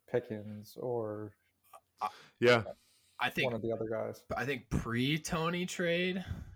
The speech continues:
Speaker 3: yes. I, it sounds like they love Toney, though.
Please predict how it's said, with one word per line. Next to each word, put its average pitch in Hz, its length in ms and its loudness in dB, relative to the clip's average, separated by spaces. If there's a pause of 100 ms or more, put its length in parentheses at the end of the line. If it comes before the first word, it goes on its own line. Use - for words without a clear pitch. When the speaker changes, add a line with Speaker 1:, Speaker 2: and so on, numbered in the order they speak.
(180)
Speaker 3:
yes. 101 720 -2 (640)
I, - 120 -4
it 196 100 -10 (180)
sounds 170 380 0
like 92 160 -6
they 85 140 -8
love 92 380 -6
Toney, 92 420 -6
though. 57 400 -6